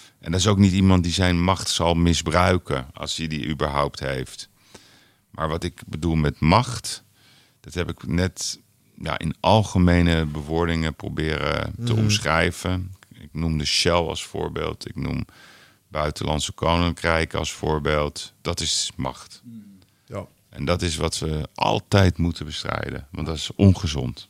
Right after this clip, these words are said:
Speaker 2: Ja. Nou, dat zag je in die serie dus ook. Dus als je dat fascineert, dat hele spel. Ik zou hem zeker kijken.
Speaker 1: Nee,
Speaker 2: Drie
Speaker 1: dan heb ik
Speaker 2: seizoenen.
Speaker 1: een tip ook nog voor jou. Casa de Papel.
Speaker 2: Casa, ik heb hem voorbij zien komen in de lijst.
Speaker 1: Ach.
Speaker 2: Waar gaat het over?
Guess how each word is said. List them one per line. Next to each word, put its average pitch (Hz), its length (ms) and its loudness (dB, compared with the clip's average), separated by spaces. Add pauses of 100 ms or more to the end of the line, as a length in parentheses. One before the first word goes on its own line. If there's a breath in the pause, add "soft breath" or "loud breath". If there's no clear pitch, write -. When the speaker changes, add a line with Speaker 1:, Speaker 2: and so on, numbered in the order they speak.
Speaker 2:
Ja. 101 260 -12
Nou, 156 180 -2
dat 185 120 -2
zag 196 160 0
je 196 60 4
in 175 60 6
die 170 80 8
serie 170 280 6
dus 131 160 4
ook. 135 180 4
Dus 127 120 -4
als 147 200 0
je - 60 -6
dat 143 200 2
fascineert, 156 520 2
dat 156 140 0
hele 143 200 2
spel. 135 300 2
Ik 139 120 4
zou 160 180 4
hem 156 100 6
zeker 156 280 6
kijken. 139 300 2
Speaker 1:
Nee, 90 80 8
Speaker 2:
Drie 120 160 8
Speaker 1:
dan - 20 8
heb 139 160 6
ik 151 60 2
Speaker 2:
seizoenen. 147 200 4
Speaker 1:
een 123 60 4
tip 113 40 -2
ook 120 180 2
nog 110 140 0
voor - 160 4
jou. 107 340 4 (160)
Casa 120 360 6
de 98 120 6
Papel. 64 540 -2 (300)
Speaker 2:
Casa, - 300 -16
ik 104 100 -12
heb 151 100 -10
hem 143 80 -8
voorbij 131 280 -6
zien 92 140 -4
komen 85 300 -10
in 82 40 -12
de 82 60 -10
lijst. 80 240 -12
Speaker 1:
Ach. 92 260 2
Speaker 2:
Waar 113 100 -10
gaat 165 140 -6
het 165 100 -8
over? 185 200 -8